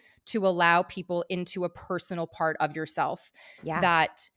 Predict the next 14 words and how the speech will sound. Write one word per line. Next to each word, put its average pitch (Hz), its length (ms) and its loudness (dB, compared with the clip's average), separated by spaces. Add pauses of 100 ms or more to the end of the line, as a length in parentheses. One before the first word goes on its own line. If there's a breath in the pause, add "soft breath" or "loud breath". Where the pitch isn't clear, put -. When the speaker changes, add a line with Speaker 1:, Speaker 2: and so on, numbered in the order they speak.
(520)
Speaker 1:
other 202 240 6
people 214 800 -2 (880)
don't 202 300 4
necessarily 190 760 0
need 202 400 2
access 196 500 2
to 208 160 -6
or 180 100 -2
have 196 340 0
access 190 440 0
to 190 200 -4
until 175 260 -6
you 190 440 0
choose - 720 -4